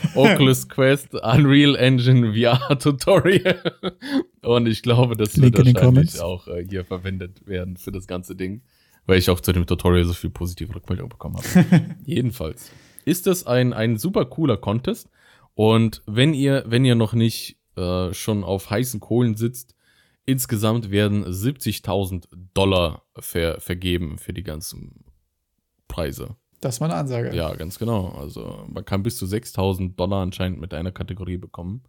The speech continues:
Speaker 1: wenn man da richtig absahnt.
Speaker 2: <laughs> Nice. Hast du noch eine News?
Speaker 1: Ich habe eigentlich keine News mehr. Ich habe sonst nichts mehr gefunden, was, äh, erwähnenswert wäre.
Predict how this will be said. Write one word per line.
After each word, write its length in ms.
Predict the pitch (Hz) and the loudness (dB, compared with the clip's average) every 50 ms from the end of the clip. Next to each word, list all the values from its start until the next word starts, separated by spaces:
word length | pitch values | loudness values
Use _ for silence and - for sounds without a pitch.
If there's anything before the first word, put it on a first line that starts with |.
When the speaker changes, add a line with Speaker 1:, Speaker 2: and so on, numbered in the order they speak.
| _ _ _ _ _ _ _ _ _ _ _ | _ _ _ _ _ _ _ _ _ _ _
Speaker 1:
wenn 140 | - 113 92 | -6 -4 -4
man 160 | 87 87 87 | -2 -4 -2
da 260 | 87 85 85 85 85 87 - - | -2 -2 -2 -2 -4 -8 -8 -10
richtig 560 | - - - - - 87 92 - - - _ _ _ _ _ | -10 -12 -10 -8 -8 -8 -8 -8 -12 -16 _ _ _ _ _
absahnt. 640 | 95 90 90 90 92 90 87 92 98 - _ - _ _ _ _ _ _ - | -8 -6 -6 -6 -8 -8 -8 -8 -12 -14 _ -20 _ _ _ _ _ _ 2
Speaker 2:
<laughs> 1000 | - 165 147 - - 170 156 - - - 156 123 - - _ _ _ _ - _ | 4 4 4 6 6 4 4 4 4 0 0 0 0 -8 _ _ _ _ -10 _
Nice. 360 | - 151 175 156 117 - - _ _ _ _ - _ _ _ _ _ _ | -2 -2 0 -2 -4 -8 -12 _ _ _ _ -20 _ _ _ _ _ _
Hast 180 | - 147 - - | -4 -4 -2 0
du 40 | |
noch 100 | 185 165 | 2 4
eine 100 | 156 175 | 4 4
News? 400 | 175 185 165 139 117 - - - - _ | 4 2 0 -2 -4 -8 -12 -16 -14 _
Speaker 1:
Ich 160 | - 110 - 170 | -4 -2 0 2
habe 500 | 175 214 220 202 190 180 170 151 139 - _ | 2 2 4 4 4 4 4 2 -2 -6 _
eigentlich 500 | 117 127 190 339 302 233 220 - - _ | -2 -2 0 0 -2 -2 -4 -8 -10 _
keine 280 | - - 156 160 131 | 0 2 4 6 6
News 320 | 107 101 95 92 92 - - | 6 6 4 2 0 0 0
mehr. 140 | 92 107 139 | 0 0 0
Ich 120 | 147 - | 0 -2
habe 120 | 127 127 - - | -6 -6 -6 -10
sonst 300 | - 104 104 113 - - | -4 -4 -4 -4 -2 -6
nichts 220 | - - - - | -6 -6 -4 -4
mehr 100 | 117 107 | -2 -2
gefunden, 580 | 104 101 - - 143 170 - - 160 151 139 113 | -2 -4 -4 -4 -4 -4 -4 -6 -6 -4 -2 0
was, 280 | 113 113 - - - | -2 -2 -2 -6 -6
äh, 100 | - 113 | -2 0
erwähnenswert 880 | 107 101 98 92 98 98 104 117 120 - - - 92 92 90 92 _ _ _ | 2 2 2 2 0 0 0 0 -2 -4 -6 -6 -4 -4 -4 -6 _ _ _
wäre. 460 | - 95 95 87 87 90 98 120 180 | -14 -10 -8 -6 -4 -4 -4 -6 -8